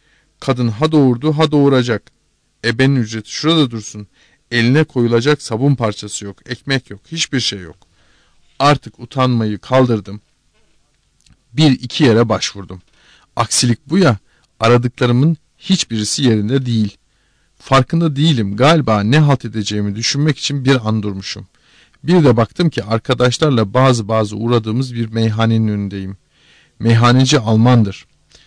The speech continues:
Alman ordusunda çavuşmuş. Nasıl olmuşsa gelip İstanbul'a yerleşmiş. Dil bilmez bir Alman. Öğle üzere Alman ve Avusturyalı müşterilere yemek verir.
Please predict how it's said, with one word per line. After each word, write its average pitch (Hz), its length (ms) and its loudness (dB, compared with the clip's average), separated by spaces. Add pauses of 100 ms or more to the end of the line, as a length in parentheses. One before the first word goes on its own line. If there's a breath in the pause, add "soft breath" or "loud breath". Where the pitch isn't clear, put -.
(260 soft breath)
Alman 127 340 4
ordusunda 110 400 0
çavuşmuş. - 640 -2 (300)
Nasıl 156 320 0
olmuşsa 110 420 0
gelip 139 340 2
İstanbul'a 113 460 0
yerleşmiş. 101 640 -6 (480)
Dil 143 200 2
bilmez 139 460 4
bir 110 40 -2
Alman. 98 400 -4 (480)
Öğle 147 260 6
üzere 117 380 2 (100)
Alman 127 420 4
ve 107 80 0
Avusturyalı 117 640 -2
müşterilere 107 560 -4
yemek 113 340 0
verir. 95 280 -18